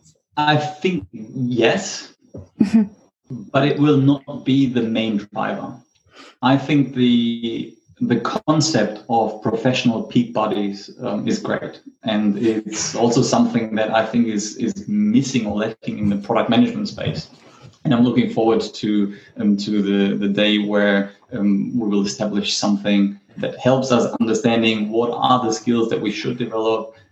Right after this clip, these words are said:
Speaker 1: um, and, and keep updated on this. I also believe that the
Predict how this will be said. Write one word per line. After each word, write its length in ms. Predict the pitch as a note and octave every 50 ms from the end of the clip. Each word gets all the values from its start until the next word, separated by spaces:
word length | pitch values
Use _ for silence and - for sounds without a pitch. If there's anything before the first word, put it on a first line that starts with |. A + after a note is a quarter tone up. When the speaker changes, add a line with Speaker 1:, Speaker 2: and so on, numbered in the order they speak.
| _ _ _ _
Speaker 1:
um, 580 | - A#2 A2 G#2 G#2 G#2 G2+ G2+ G2+ G2+ G2+ - _ _
and, 440 | A#2 G#2 G#2 G2+ G2+ G2+ G2+ G2+ -
and 300 | G#2 G2+ G2+ G2 F#2 - - _ A#2 A#2+ A#2+ - - _ _ - - - - C#3
keep 240 | - D3+ D3 C#3 -
updated 560 | - A2+ - - - A2+ G#2+ G#2+ G#2 G#2 G2+ G#2
on 140 | G2+ F#2+
this. 300 | G2+ G#2+ G#2 - - - _ _ _ _ _ _ _ _ _ _ _ _ _ _ _ _ _ _ -
I 720 | A#2+ A#2+ A#2+ B2 B2 B2 B2 B2 B2 B2 B2 A#2+ A#2+ - - - - - _ _ _ _ _ _ _ _ _ - -
also 320 | C3+ E3+ G3 F#3+ F#3+ F#3+
believe 400 | D3+ E3 D#3 D3 C#3+ C#3 B2+ A#2+ -
that 340 | C3 B2 A#2 - - - - - - _ _ _
the 580 | G#2+ G#2+ A#2+ A#2+ A#2 A2+ A2+ A2 - - -